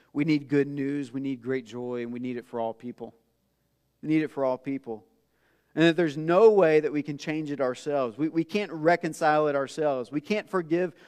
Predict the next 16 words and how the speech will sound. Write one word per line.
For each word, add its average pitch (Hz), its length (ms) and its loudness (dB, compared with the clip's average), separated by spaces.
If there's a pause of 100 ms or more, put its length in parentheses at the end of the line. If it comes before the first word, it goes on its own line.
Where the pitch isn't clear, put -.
(160)
ourselves. 165 460 4
That's 147 140 -6
why 175 140 6
Paul 170 220 4
goes 175 200 0
on 170 160 0
in 170 60 -4
Romans 170 300 -4
three 170 180 -4
twenty, 190 380 -6 (240)
"For 185 140 2
by 185 160 12
works 180 600 4
of 233 180 0
the 247 80 0
law," 254 280 2